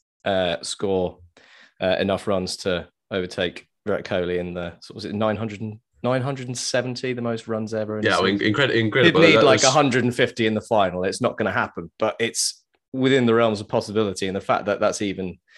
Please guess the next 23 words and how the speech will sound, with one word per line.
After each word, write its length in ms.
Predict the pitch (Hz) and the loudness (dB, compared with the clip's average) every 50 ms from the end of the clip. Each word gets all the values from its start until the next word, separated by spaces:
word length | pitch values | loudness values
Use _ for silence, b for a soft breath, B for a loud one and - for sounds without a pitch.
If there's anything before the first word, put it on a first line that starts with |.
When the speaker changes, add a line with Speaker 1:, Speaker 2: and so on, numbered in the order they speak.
| B B B B B - | B B B B B -2
Speaker 1:
um, 560 | 95 95 92 92 95 95 95 95 92 92 - - _ - | 0 2 2 2 2 0 -2 -4 -4 -6 -10 -14 _ -4
even 200 | 107 104 95 98 | -4 -2 -2 -4
a 60 | 92 | -6
thing 500 | - - 113 104 90 80 78 80 104 - _ - | -6 -2 0 0 0 0 -2 -8 -14 -18 _ -8
is, 320 | 85 85 82 - - - - - | -6 -6 -6 -6 -8 -12 -12 -12
is 100 | 90 - | -12 -12
quite 280 | - - 107 90 - | -6 -2 -2 -2 -2
impressive. 540 | - 85 - - 82 80 - - 71 69 - - B B B B B B B B B _ | -2 -6 -8 -8 -6 -6 -8 -10 -12 -14 -18 -20 B B B B B B B B B _
Speaker 2:
Yeah. 160 | - - - | -10 -8 -6
Speaker 1:
Uh, 240 | - - 101 107 110 | -2 0 2 4 4
but 100 | 127 160 | 4 4
it's 120 | 165 156 - | 2 2 2
just 160 | 202 175 - | 0 2 4
been, 200 | 185 165 143 131 | 4 4 4 4
yeah, 220 | 117 110 98 85 | 4 4 2 2
it's 120 | 71 69 - | 0 -4 -4
been 180 | - 110 95 | -2 -2 -2
a, 200 | 92 87 85 85 - _ _ _ _ _ _ _ _ _ _ _ _ _ _ - | -2 -2 -4 -8 -10 _ _ _ _ _ _ _ _ _ _ _ _ _ _ -4
been 100 | - 104 | -2 -2
a, 140 | 98 98 98 - | 0 -2 -2 -2
a 60 | 117 | -2
vintage 520 | 110 101 131 143 143 - - 131 104 95 | 0 2 2 2 2 2 0 -2 -2 -2
year 360 | 104 107 104 98 98 92 - | -2 -2 -2 -2 -4 -6 -8